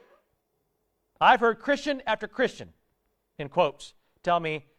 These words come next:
"I'm a believer, I believe, I understand, but I, I, I don't believe I have to be in,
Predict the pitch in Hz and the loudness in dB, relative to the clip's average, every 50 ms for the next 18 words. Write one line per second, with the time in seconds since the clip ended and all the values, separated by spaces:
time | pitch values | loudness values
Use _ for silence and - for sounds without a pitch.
0 | _ _ _ _ _ _ _ - 160 240 302 - - 202 185 185 190 220 240 233 | _ _ _ _ _ _ _ 2 4 6 6 6 6 6 4 4 4 2 2 4
1 | 190 202 277 294 294 233 214 208 226 254 214 190 220 294 302 214 - 214 214 226 | 6 6 6 8 6 4 4 2 2 2 4 4 4 4 4 0 -2 -2 -2 0
2 | 254 262 - - _ _ _ _ _ 139 165 160 151 - - _ _ _ _ _ | -2 -4 -6 -12 _ _ _ _ _ 0 2 2 2 2 -2 _ _ _ _ _
3 | _ _ _ _ - 147 156 - - 156 170 165 - - 165 165 139 127 143 147 | _ _ _ _ -4 -4 -4 -2 0 0 -2 0 -2 -2 -4 -4 -4 -6 -6 -4
4 | 135 139 135 143 139 - 131 120 139 143 135 127 123 | -2 -2 -2 -2 -6 -8 -10 -10 -10 -10 -10 -10 -12